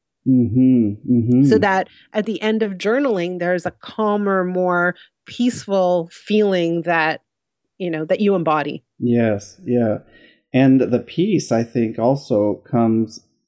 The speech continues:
Speaker 1: out of the f-, satisfaction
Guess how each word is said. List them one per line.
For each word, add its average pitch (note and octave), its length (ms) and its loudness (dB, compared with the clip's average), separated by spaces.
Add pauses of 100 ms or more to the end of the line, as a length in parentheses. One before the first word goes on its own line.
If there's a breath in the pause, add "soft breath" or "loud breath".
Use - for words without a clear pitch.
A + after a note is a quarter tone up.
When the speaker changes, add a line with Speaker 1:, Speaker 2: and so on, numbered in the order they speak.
(140)
Speaker 1:
out A#2+ 380 0
of A#2 460 0 (500)
the B2+ 320 -2
f-, - 140 -20 (240)
satisfaction A#2+ 1300 -2